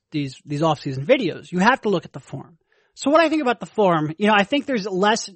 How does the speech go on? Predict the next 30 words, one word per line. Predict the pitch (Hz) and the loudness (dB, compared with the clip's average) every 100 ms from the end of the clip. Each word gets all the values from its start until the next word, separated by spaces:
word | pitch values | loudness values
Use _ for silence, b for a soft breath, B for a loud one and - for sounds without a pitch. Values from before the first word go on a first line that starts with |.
| - | -12
especially | 202 262 - 269 | -4 -4 -2 -2
on | |
this | 214 175 | -2 -4
last | 185 180 175 | -4 -4 -2
video, | 165 156 | -2 0
I | 143 | -2
think | 220 | -2
there's | 208 165 | -2 0
less, | 170 185 - - _ _ _ _ | 0 0 -2 -14 _ _ _ _
like, | 175 139 | -8 -8
sideways | - 202 196 175 175 151 | -2 2 2 2 -2 -4
drift. | - 156 226 _ _ b b b | -4 -2 -2 _ _ b b b
Like, | 185 185 | -4 -4
he | - 277 | 2 4
would | 285 226 170 _ _ _ _ _ _ _ - | 4 2 -2 _ _ _ _ _ _ _ -14
spin | - - - 262 285 254 | -14 -10 0 2 2 0
midair, | 226 226 190 180 214 254 _ _ b b b | 2 2 2 2 0 -2 _ _ b b b
and | 214 | 2
he | |
would | 226 | 2
do | 202 | 2
that | 214 202 | 4 4
on | 180 160 _ | 4 0 _
pretty | - 294 | -2 0
much | 262 202 | 0 0
every | 196 185 | 0 2
jumper | 175 175 196 | 2 0 0
he | 180 156 | 2 2
ever | 156 | 0
takes. | 151 156 202 - | -2 -4 -4 -8